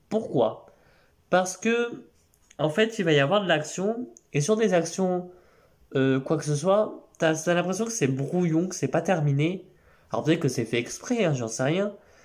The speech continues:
mais t'as l'impression que c'est pas dé-, détaillé, genre les arrière-plans, ils sont pas du tout détaillés, enfin bref, euh, c'est pas assez détaillé, je trouve,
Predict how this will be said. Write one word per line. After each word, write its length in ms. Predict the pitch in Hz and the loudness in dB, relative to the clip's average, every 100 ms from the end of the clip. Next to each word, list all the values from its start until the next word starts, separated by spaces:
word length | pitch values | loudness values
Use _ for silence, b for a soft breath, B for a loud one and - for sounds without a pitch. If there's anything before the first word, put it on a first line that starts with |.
| B - | B -4
mais 80 | 139 | 2
t'as 80 | 165 | 2
l'impression 280 | 165 180 | 2 0
que 60 | 214 | -2
c'est 140 | - | 0
pas 140 | 131 160 | 2 2
dé-, 380 | 165 170 156 151 | 2 4 2 4
détaillé, 540 | 156 156 185 175 160 | 2 4 4 4 4
genre 340 | 139 123 123 - | 4 0 -2 -4
les 360 | 135 139 139 156 | 0 2 2 2
arrière-plans, 580 | 170 170 170 185 180 | 2 2 0 0 2
ils 100 | 175 | 2
sont 180 | 147 139 | -2 -4
pas 220 | 135 - | -4 -2
du 100 | 151 | -2
tout 120 | 147 160 | 0 -2
détaillés, 420 | 151 147 147 180 | 0 2 2 0
enfin 140 | 185 | 0
bref, 380 | 131 151 190 - B B B B B - | 0 0 -2 -4 B B B B B -4
euh, 40 | |
c'est 200 | 123 135 | -2 0
pas 240 | 127 180 185 | 0 2 2
assez 180 | 185 | 2
détaillé, 460 | 165 151 151 147 170 | 0 2 4 4 4
je 100 | 147 | 2
trouve, 480 | 139 - 170 151 | 0 0 0 -2